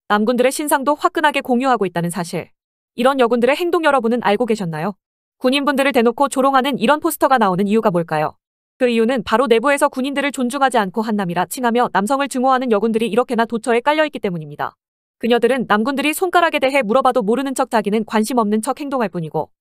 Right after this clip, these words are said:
뒤에서는 여러분을 조롱하는데 힘을 쏟고 있다는 사실. 오늘 저는 아주 재밌는 여군들의 이야기 보여드렸습니다. 영상 여기서 마치도록 하죠.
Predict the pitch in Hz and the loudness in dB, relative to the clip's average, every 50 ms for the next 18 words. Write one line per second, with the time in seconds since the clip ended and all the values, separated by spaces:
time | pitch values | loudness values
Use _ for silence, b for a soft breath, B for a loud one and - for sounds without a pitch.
0 | _ _ _ _ _ _ - 247 247 254 269 247 269 285 214 202 220 254 285 254 | _ _ _ _ _ _ 2 2 4 4 2 0 0 2 2 4 4 4 4 2
1 | 277 285 277 277 247 240 247 240 220 202 175 190 214 220 - - 311 311 302 - | 0 -4 0 2 2 2 2 2 0 0 0 0 0 0 -2 -4 -4 -4 -4 -4
2 | 285 - - 233 202 - 175 170 180 185 - 196 - - 170 - - _ _ _ | -6 -2 -2 -2 -2 0 -4 -4 -4 -6 -8 -10 -10 -10 -12 -12 -12 _ _ _
3 | _ _ _ _ _ _ - 240 247 285 285 285 254 240 285 262 - - 208 220 | _ _ _ _ _ _ -4 -2 -2 -2 0 0 0 0 -2 -4 0 0 0 0
4 | 277 285 - 240 226 262 262 277 254 226 220 247 240 226 240 247 208 240 254 247 | 0 -2 -2 -2 -2 -2 -4 0 0 0 0 0 0 0 0 2 2 0 0 0
5 | 262 - 262 240 247 240 214 180 175 - 170 156 156 - - - _ _ _ _ | -2 -4 -2 -2 -2 -2 -4 -8 -8 -10 -12 -10 -10 -10 -10 -12 _ _ _ _
6 | _ _ _ _ _ 208 226 233 240 294 277 277 240 254 247 277 202 185 - - | _ _ _ _ _ -2 -2 2 0 0 0 0 -4 -2 -2 0 0 0 -2 -2
7 | - 247 233 226 226 196 - 185 175 | -2 -2 -2 -2 -4 -6 -6 -6 -8